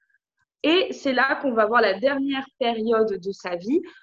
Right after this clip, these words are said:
où on va avoir des œuvres qui sont beaucoup plus froides, beaucoup plus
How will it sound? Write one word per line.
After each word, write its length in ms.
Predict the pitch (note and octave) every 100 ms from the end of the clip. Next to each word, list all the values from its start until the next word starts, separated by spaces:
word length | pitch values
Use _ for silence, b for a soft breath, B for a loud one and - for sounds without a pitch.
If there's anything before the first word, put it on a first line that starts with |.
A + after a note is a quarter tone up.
| _ A#3
où 120 | A#3
on 80 | A#3+
va 120 | B3
avoir 260 | A#3+ A#3+
des 260 | A3 A3 G#3
œuvres 220 | B3+ D4
qui 120 | -
sont 160 | - A3
beaucoup 360 | G#3 B3+ C4 -
plus 200 | - A#3
froides, 560 | - G3+ G3 A3+ G#3+
beaucoup 300 | G3 A#3+ C4
plus 300 | B3 C#4 C4+